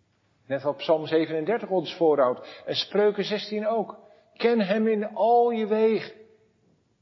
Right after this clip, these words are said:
En dan zal hij je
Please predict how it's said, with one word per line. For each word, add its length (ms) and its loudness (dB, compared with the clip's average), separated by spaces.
En 80 -14
dan 180 -10
zal 280 -8
hij 320 -8
je 80 -20